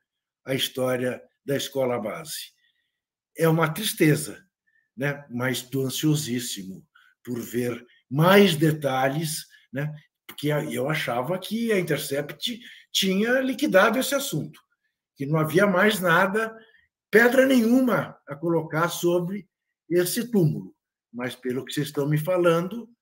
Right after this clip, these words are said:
ah, e vindo de Petra Chaves e de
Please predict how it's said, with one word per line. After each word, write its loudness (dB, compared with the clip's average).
ah, 0
e -4
vindo 0
de -6
Petra 0
Chaves -8
e 2
de -6